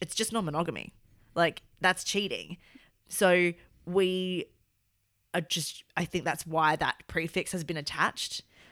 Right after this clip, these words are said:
'cause sometimes people will find out and they're like, "Oh, is that, does it feel like cheating? Are you cheating? Like, is it allowed?" And unfortunately, with headlines like that, that just reinforces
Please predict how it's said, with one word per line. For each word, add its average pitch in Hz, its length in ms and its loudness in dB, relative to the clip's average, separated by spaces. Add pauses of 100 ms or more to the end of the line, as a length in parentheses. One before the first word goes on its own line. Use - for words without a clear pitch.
(120)
'cause 226 120 2
sometimes 170 440 0
people 165 280 -4
will 156 60 -4
find 147 320 -4
out 143 120 -2
and - 100 -8
they're 160 100 -8
like, - 320 -8 (340)
"Oh, 175 520 0 (680)
is 170 140 -2
that, 165 380 0 (800)
does 180 140 -4
it 190 80 -4
feel 185 200 -4
like 175 180 -4
cheating? 180 360 0
Are 165 100 2
you 170 140 -2
cheating? 175 440 2
Like, 160 220 0 (160)
is 185 140 4
it 175 60 2
allowed?" 160 520 2 (380)
And 185 340 0 (680)
unfortunately, 180 600 2
with 180 140 -2
headlines 165 480 -4
like 156 180 -4
that, 185 340 4 (240)
that 165 140 2
just 185 200 -4
reinforces 165 1300 -2